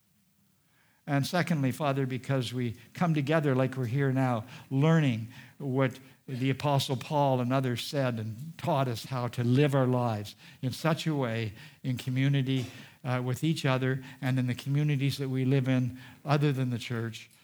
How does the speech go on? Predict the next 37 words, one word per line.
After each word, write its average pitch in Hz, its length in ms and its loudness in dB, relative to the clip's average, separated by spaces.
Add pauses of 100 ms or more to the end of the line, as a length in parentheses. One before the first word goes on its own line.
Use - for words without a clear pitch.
(200)
that 131 220 0
it 127 120 -4
makes 131 280 -2
others 135 420 0 (100)
want 127 200 0
to 127 60 -2
be 117 280 -4 (120)
like 135 240 -6
us, 147 400 -8 (760)
thirsty 151 380 0
for - 140 -8
God 123 400 -6 (800)
and 113 140 -6
shining 123 400 -2
the 110 100 -6 (640)
light 135 280 4
of 131 80 0
his 117 200 -2
glory 120 380 -2
through 113 260 -8
our 107 140 -6
lives. 95 480 -10 (1200)
And 127 120 -2
so, 131 160 -2
Father, 139 460 2
especially 131 600 0
as 113 160 -2
those 123 360 -2 (380)
this 120 180 -8
afternoon 135 560 0
that 117 120 -4
may 120 100 0
go 120 220 -2
out 120 160 -4 (240)
house 143 280 0
to 127 100 -4
house, 110 440 -2